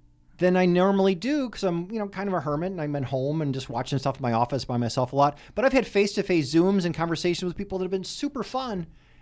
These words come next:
and people all over the world that wouldn't have been our guest otherwise. Um, during the showcase, I did fifty-five interviews in a week, and I had a blast. It was like I had a, like a,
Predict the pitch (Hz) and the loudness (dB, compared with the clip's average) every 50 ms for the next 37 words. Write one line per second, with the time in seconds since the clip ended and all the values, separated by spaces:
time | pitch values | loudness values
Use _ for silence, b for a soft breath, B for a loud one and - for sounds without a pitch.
0 | - - - 254 262 - 285 285 262 247 - - 165 185 214 233 214 233 226 214 | -16 -8 -6 -4 0 0 0 0 0 -2 -2 -4 -4 -2 -2 -2 -2 -2 -2 -2
1 | 185 214 254 302 294 254 - - 110 - - - - - - - - - 165 147 | 0 -2 -2 0 -2 -4 -6 -8 -12 -14 -18 -20 -20 -20 -20 -12 -4 0 0 0
2 | 143 - - - - - - - 208 175 160 175 185 202 185 180 165 143 165 156 | 0 0 -4 -12 -20 -20 -16 -10 -2 4 6 6 6 6 2 0 0 0 0 0
3 | 156 139 120 143 147 156 - - 147 151 185 190 180 175 175 180 196 220 220 - | 0 0 0 -2 -2 -2 -2 -2 -2 0 0 0 0 0 -2 -2 -2 -4 -8 -10
4 | - - b b b b b b b b b - 135 131 131 127 127 123 208 202 | -14 -16 b b b b b b b b b -4 -2 0 0 0 2 2 4 4
5 | 196 180 - 262 277 330 269 175 170 151 135 - - - 208 220 - 226 - - | 4 4 2 2 4 4 2 2 2 0 -2 -4 0 0 0 2 2 0 0 2
6 | 160 156 143 139 143 160 147 123 120 123 117 110 120 117 117 123 160 175 170 - | 0 2 2 2 0 2 2 2 2 2 2 0 0 -2 -2 0 0 -2 -2 -4
7 | - 180 185 196 202 202 151 143 175 202 226 240 202 - - - - - - - | -6 -4 -2 -2 -2 -2 -4 -6 -8 -10 -10 -10 -14 -16 -18 -18 -18 -18 -20 -20
8 | - _ - - 156 143 127 139 143 135 - 135 135 135 147 139 131 131 131 127 | -20 _ -14 -6 -6 -4 -2 -2 -2 -2 -4 -4 -4 -2 -2 -2 -2 -4 -6 -4
9 | - 123 120 | -4 -6 -6